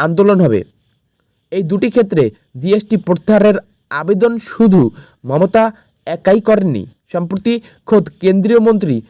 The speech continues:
নীতিন গডকরিও করেছিলেন। তিনি কেন্দ্রীয় অর্থমন্ত্রী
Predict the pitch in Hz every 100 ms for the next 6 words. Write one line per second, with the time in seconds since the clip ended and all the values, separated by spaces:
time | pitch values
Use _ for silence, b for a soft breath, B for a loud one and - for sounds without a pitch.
0 | b 151 175 226 208 208 B 123 160 170
1 | - 233 180 107 - _ _ - 214 226
2 | 233 131 101 - _ _ 233 220 - -
3 | 196 196 190 226 226 b b _ 160 180
4 | - 233 214 160